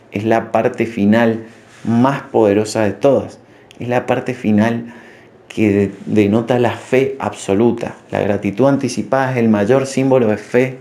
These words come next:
que uno puede tener. Cuando uno agradece de antemano es porque está totalmente seguro,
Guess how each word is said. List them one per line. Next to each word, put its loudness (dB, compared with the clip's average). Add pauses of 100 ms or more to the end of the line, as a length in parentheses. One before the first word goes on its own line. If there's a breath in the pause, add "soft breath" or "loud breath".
que -6
uno 0
puede 4
tener. 0 (500 loud breath)
Cuando 0
uno 4
agradece 2
de 2
antemano 0 (240 loud breath)
es -14
porque -2
está -4
totalmente 0
seguro, 0